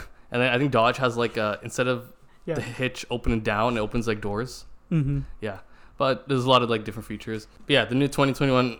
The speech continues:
Speaker 1: F one fifty, basically a facelift, like Ryan just said.
Speaker 2: Mm.
Speaker 1: Um, they have a lot of interesting features. Like, I think one thing I showed you last week, they have in the, in the cabin, the center console.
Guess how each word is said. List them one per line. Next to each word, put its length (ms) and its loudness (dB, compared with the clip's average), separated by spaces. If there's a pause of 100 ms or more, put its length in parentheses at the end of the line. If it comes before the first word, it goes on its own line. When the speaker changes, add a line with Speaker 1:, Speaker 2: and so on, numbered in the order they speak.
Speaker 1:
F 160 0
one 100 -2
fifty, 300 -4
basically 360 -2
a 40 -4
facelift, 420 -8
like 140 -4
Ryan 180 -4
just 140 -4
said. 200 -4 (160)
Speaker 2:
Mm. 260 0
Speaker 1:
Um, 220 -2
they 60 -2
have 120 2
a 40 0
lot 160 2
of 120 -2
interesting 420 -6
features. 360 -6
Like, 240 0
I 80 -2
think 160 0
one 260 0
thing 140 -4
I 60 -2
showed 240 -6
you 80 -6
last 300 -6
week, 120 -8
they 100 -8
have 260 -2 (100)
in 240 0
the, 440 0 (220)
in 100 0
the 80 2
cabin, 720 2
the 360 2
center 540 -2
console. 760 -6